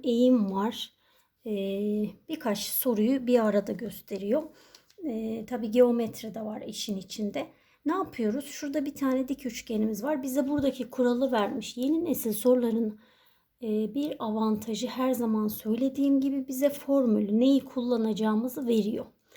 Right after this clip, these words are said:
Aslında çok zor değil yani. Şimdi arkadaşlar burada dik üçgende otuz altmış doksan üçgeni özel üçgendir. Böyle bir,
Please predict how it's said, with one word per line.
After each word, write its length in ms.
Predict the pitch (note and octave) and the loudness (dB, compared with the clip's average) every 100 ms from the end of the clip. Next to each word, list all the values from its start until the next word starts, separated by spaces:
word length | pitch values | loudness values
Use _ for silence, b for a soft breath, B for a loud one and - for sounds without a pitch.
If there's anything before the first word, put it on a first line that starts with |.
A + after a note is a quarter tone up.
| b b | b b
Aslında 340 | C#4 C#4+ B3 | -4 -2 -4
çok 240 | - C#4 G#3+ | -4 -4 0
zor 400 | A3 C#4 C4+ A#3 | 2 2 0 -2
değil 260 | A3+ G3 | 0 0
yani. 340 | - - - - - b b b b - | -2 -4 -8 -14 -18 b b b b -12
Şimdi 160 | G4 F4+ | -6 0
arkadaşlar 640 | D4 D4 C#4+ B3+ G#3+ G#3+ | 0 2 0 2 -2 -2
burada 280 | C#4 C#4+ A3+ | -6 -4 -2
dik 240 | D4 - | -4 -4
üçgende 520 | A#3+ - - G#3 G3 - | -6 -6 -6 -4 -4 -4
otuz 300 | A#3 A#3+ B3 | -6 -2 -2
altmış 420 | B3 B3+ B3+ - | -2 -2 -4 -4
doksan 340 | C4 - D4 | -6 -4 -2
üçgeni 360 | B3 - C4+ D#4 | -2 -2 -4 -2
özel 340 | C4 G#3+ A3+ G#3 | 0 0 0 -2
üçgendir. 760 | - - A#3 B3 B3+ - - b b b b - | -6 -14 -10 -10 -10 -16 -20 b b b b 2
Böyle 360 | C#4+ E4+ C#4 A3 | 4 4 2 2
bir, 280 | A#3 G#3 | -2 -2